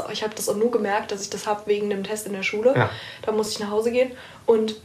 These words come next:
Speaker 1: mir ging's die ganze Zeit jetzt nicht besonders schlecht.
Speaker 2: Ja.
Speaker 1: Ich hab auch eigentlich richtig dumm, aber ich hab jeden Tag Sport gemacht.
Speaker 2: <laughs>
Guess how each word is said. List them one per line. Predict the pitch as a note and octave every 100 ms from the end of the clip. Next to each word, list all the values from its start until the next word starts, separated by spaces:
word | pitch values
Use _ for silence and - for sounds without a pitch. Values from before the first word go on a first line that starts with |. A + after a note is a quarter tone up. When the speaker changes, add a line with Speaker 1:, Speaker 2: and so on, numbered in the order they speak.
| -
Speaker 1:
mir | A3
ging's | A3 A3+ A3+
die | A3
ganze | G#3+ G#3+ A3
Zeit | A3 G#3
jetzt | G#3+ G#3
nicht | A3 A3
besonders | G3 G#3 F#3+ F3
schlecht. | - G#3+ B3+ -
Speaker 2:
Ja. | A#2 G#2+ G#2+ - -
Speaker 1:
Ich | -
hab | A#3 G3+
auch | G#3 -
eigentlich | A3+ G#3+ G#3
richtig | G#3 G#3+
dumm, | A3 A3+
aber | G3
ich | F#3+
hab | -
jeden | A3
Tag | G3 F3+
Sport | - G#3+ A3
gemacht. | C4 C#4+ D#4 -
Speaker 2:
<laughs> | -